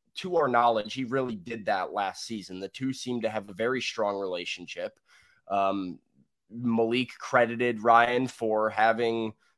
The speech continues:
uh, you know, influenced him and helped him for the better numerous times throughout the season. And yet we have a former, pl-, n-, not even a former player, a current player, an active player in Pittsburgh Steelers cornerback Patrick Peterson,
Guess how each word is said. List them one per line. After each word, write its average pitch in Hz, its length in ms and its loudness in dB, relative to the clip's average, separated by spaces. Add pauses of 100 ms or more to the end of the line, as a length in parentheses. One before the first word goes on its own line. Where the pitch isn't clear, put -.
(160)
uh, 104 40 2
you 104 180 -2
know, 113 220 2
influenced 139 640 -2
him 135 160 -2
and 110 100 0
helped - 340 -4
him 131 180 0
for 127 280 -2
the 120 80 -2
better 120 440 4 (260)
numerous 135 560 4
times 131 360 0
throughout 123 340 2
the 113 80 -10
season. 123 580 -4 (840)
And 180 180 4
yet 190 300 8
we 190 140 -4
have 233 160 6
a 165 80 6
former, 220 540 4
pl-, - 260 -14 (100)
n-, 135 160 -4 (160)
not 185 240 6
even 160 140 4
a 113 40 0
former 185 380 6
player, 104 340 -2
a 156 60 6
current 208 500 4
player, 98 360 0
an 117 100 -4
active 156 500 -2
player 104 480 -2 (420)
in 143 320 6 (280)
Pittsburgh 185 400 0
Steelers 156 520 0
cornerback 117 720 2
Patrick 117 420 0
Peterson, 156 760 0